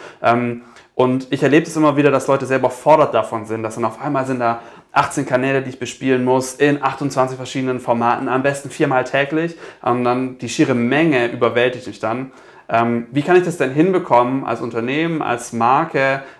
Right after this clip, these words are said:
ähm, laufend gute Sachen zu produzieren, ohne irgendwie dauernd das Gefühl zu haben, ich mache zu wenig?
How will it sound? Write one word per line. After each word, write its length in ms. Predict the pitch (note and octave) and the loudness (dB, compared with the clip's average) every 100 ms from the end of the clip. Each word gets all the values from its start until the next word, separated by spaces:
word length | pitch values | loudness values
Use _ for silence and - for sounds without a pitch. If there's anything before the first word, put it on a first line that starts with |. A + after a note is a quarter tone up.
| - | -2
ähm, 320 | A#2 A#2 A#2 - | 0 0 -4 -2
laufend 800 | B2 C#3+ G3+ F#3+ E3+ D#3+ - | 4 4 4 0 -2 -2 -4
gute 220 | - F3 D#3 | -2 0 2
Sachen 320 | C#3+ D3 D#3 | 0 0 -2
zu 180 | - - | -8 -8
produzieren, 720 | - B2+ A#2 - E3+ E3+ D#3+ | -6 -4 -6 -4 2 2 2
ohne 220 | D3 D3+ | 2 2
irgendwie 520 | C#3 C3+ C3 C3 C3+ - | 2 0 0 -2 -2 0
dauernd 300 | B2+ D3+ C#3 | 4 4 2
das 140 | D3 | -2
Gefühl 320 | B2 - D3+ | -8 -4 -2
zu 60 | D3 | 0
haben, 100 | B2 | -4
ich 80 | A#2+ | -2
mache 160 | B2+ | -6
zu 160 | - A#2 | -6 -6
wenig? 400 | B2 A#2+ - | -4 -4 -8